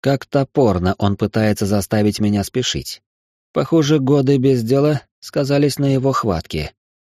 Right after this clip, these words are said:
Что же касается твоей пирамиды, может быть, для начала расскажешь поподробнее? Да что там рассказывать?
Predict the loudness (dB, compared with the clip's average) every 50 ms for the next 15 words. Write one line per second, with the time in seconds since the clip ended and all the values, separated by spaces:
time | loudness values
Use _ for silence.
0 | _ _ _ _ _ _ -10 -4 -2 0 0 0 0 0 0 2 2 2 2 2
1 | 2 0 -2 -2 0 0 2 2 2 2 2 0 0 2 2 2 2 0 2 0
2 | 0 -2 -4 _ _ _ _ _ _ _ _ -6 -2 0 0 0 2 2 2 2
3 | 2 2 2 2 4 4 2 0 2 2 2 4 4 2 2 2 2 0 2 2
4 | 0 -2 0 -2 0 2 2 2 2 2 2 2 2 2 0 0 -2 -4 _ _
5 | _ _ _ _ _ _ _ _ _ _ _ _ _ _ _ _ -8 -6 -6 -4
6 | -4 -4 -4 -4 0 2 2 2 4 2 2 2 2 0 0 0 0 0 0 0
7 | -2 -2 -4 -4 -6 -8 -12